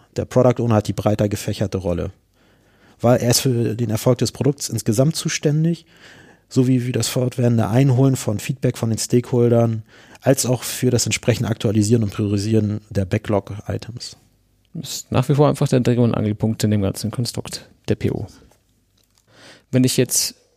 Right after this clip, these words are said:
Speaker 2: mich konfrontiert sehe mit der Aufgabe, Requirements Engineering zu betreiben in einem agilen Kontext. Was könntest du jetzt an einfachen Ansätzen dem Hörer mit auf den Weg geben?
Speaker 1: Ich habe mir dafür, dafür verschiedene Punkte überlegt.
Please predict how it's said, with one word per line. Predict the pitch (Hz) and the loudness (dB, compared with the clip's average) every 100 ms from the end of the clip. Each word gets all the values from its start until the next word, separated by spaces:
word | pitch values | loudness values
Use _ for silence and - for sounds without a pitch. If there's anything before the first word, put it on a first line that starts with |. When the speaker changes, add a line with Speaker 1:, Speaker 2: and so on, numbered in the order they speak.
| _ | _
Speaker 2:
mich | - 135 - | -2 0 0
konfrontiert | 131 127 - 143 143 | 0 0 0 0 0
sehe | 143 135 127 | 2 4 2
mit | - - 131 131 | -2 -2 0 2
der | - | 2
Aufgabe, | 87 - 123 123 120 | 0 0 0 2 2
Requirements | 117 - 123 123 123 | 2 0 0 0 -2
Engineering | - 131 127 123 123 120 117 113 | 0 2 4 4 4 4 0 -2
zu | - - 131 | -8 -6 -6
betreiben | - - - 117 120 - | -6 -6 0 2 2 0
in | 120 117 110 | 0 0 0
einem | - 113 117 - | -2 0 0 0
agilen | 110 113 113 113 107 | -2 0 0 0 0
Kontext. | 123 120 113 113 107 - - - - | 2 2 2 0 0 -6 -12 -20 -8
Was | - 120 | 2 4
könntest | 139 135 - - | 4 2 0 0
du | 143 | 4
jetzt | 135 123 - - | 6 4 0 2
an | 120 120 | 2 4
einfachen | 123 123 113 - - | 2 0 0 -4 0
Ansätzen | 113 117 120 113 - 113 110 - - _ - | 2 4 2 2 -2 -2 -2 -8 -20 _ -2
dem | 107 | 2
Hörer | 113 107 | 2 2
mit | 107 | 0
auf | 101 | -2
den | 104 95 | -4 0
Weg | 104 - | -2 0
geben? | 104 98 92 - - _ _ _ _ _ - | -4 -4 -10 -16 -20 _ _ _ _ _ -8
Speaker 1:
Ich | - | -2
habe | 120 | 4
mir | |
dafür, | 127 123 - - - - 127 _ | 4 2 -4 -8 -14 -16 -20 _
dafür | - - 127 | -6 -2 0
verschiedene | 117 - 120 117 | 0 0 2 0
Punkte | - 117 - | 0 -2 -4
überlegt. | 101 98 95 90 95 - - | -4 -2 -2 -2 -6 -8 -20